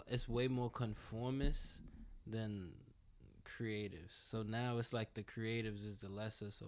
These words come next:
it stresses the creatives out because they can't find other creatives around because it's too many conformists.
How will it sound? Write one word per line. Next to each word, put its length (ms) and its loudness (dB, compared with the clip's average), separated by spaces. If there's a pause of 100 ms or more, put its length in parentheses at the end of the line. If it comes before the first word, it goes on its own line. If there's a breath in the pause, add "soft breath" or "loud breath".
it 80 -4
stresses 720 0 (500)
the 100 -2
creatives 560 2
out 200 2
because 300 -4
they 140 -2
can't 360 -4
find 640 -4 (460)
other 260 -4
creatives 720 -2
around 420 -8
because 280 -8 (120)
it's 320 -8 (260)
too 300 -8
many 320 -8
conformists. 760 -10